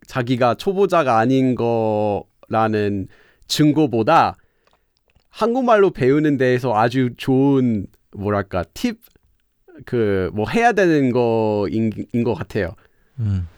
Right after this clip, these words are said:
Speaker 2: 음.
Speaker 1: 정말 막 초보자일 때 항상, "아, 이게 한국말로 뭐지? 아,
Speaker 2: 음.
Speaker 1: cat.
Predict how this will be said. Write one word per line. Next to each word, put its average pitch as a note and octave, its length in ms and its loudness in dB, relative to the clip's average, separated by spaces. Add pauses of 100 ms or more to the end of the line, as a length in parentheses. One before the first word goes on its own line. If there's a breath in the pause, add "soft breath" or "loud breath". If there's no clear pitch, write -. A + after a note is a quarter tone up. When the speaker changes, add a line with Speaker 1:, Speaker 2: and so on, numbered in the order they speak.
Speaker 2:
음. F#2 200 -4 (640)
Speaker 1:
정말 A2 360 -4
막 G2 240 -6
초보자일 F3 680 0
때 B2 320 0
항상, D3 680 -2
"아, A2+ 140 -2
이게 A2+ 280 -2
한국말로 C3+ 540 -2
뭐지? G#2+ 440 -4 (440)
아, G2+ 220 -2
Speaker 2:
음. F2+ 120 -8
Speaker 1:
cat. D3 320 -2